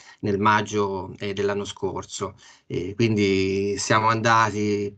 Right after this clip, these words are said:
in questa settimana <clears throat> a vivere un'esperienza,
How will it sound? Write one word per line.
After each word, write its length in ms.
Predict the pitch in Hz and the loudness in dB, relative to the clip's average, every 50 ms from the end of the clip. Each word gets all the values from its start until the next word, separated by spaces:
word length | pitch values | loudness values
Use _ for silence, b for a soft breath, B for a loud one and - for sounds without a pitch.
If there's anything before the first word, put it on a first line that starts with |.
| - - | -12 -14
in 100 | 127 104 | -8 -6
questa 220 | - 104 - 110 | -4 -4 -4 -4
settimana 540 | 98 107 104 - 113 113 123 127 123 113 - | -4 -4 -4 -2 0 4 4 4 4 4 4
<clears throat> 200 | - 135 156 131 | 2 0 0 0
a 60 | 117 | 2
vivere 280 | 117 127 127 120 117 110 | 4 6 6 6 4 2
un'esperienza, 920 | 113 113 101 - - 113 113 120 120 117 107 104 104 - - 101 95 B | 0 -2 -2 -2 -2 0 0 2 2 2 0 -2 -2 -4 -4 -6 -6 B